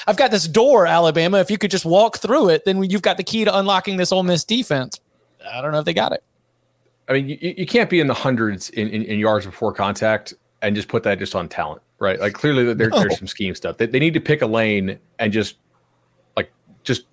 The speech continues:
Speaker 2: be directed to that, right? Like, like, that, just play as one offense, not try to incorporate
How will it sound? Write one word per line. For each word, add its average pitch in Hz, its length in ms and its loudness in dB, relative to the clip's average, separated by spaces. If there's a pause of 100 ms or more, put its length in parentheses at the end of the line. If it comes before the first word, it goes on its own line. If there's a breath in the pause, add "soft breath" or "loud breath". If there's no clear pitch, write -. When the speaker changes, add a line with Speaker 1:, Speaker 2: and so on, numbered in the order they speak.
Speaker 2:
be 147 140 4
directed 120 540 0
to 107 160 -4
that, 78 300 -4
right? 90 260 -2
Like, 101 140 -2
like, 98 180 -4
that, 113 180 -2
just 120 200 -6
play 127 360 2
as 107 220 -2
one 107 220 0
offense, 95 460 0
not 98 180 -2
try 104 180 2
to 95 60 0
incorporate 95 540 -2